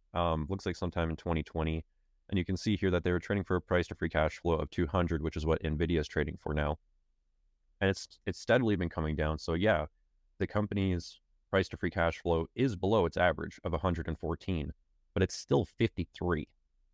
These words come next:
which is still pretty freaking high. Um,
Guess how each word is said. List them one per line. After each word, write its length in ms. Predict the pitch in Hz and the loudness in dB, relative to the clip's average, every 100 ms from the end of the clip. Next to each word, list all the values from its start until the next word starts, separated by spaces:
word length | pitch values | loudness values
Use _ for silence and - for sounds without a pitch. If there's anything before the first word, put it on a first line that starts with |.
| _ _ _ _ _ _ | _ _ _ _ _ _
which 140 | 87 - | -4 -2
is 80 | - | -2
still 200 | 156 160 | 0 0
pretty 240 | - 110 | 0 -2
freaking 320 | - - 82 | 0 -4 -4
high. 400 | - 85 - 82 _ _ _ _ _ _ _ _ _ _ _ _ _ - | -4 -4 -4 -8 _ _ _ _ _ _ _ _ _ _ _ _ _ -4
Um, 500 | 85 78 78 - | -2 0 -4 -8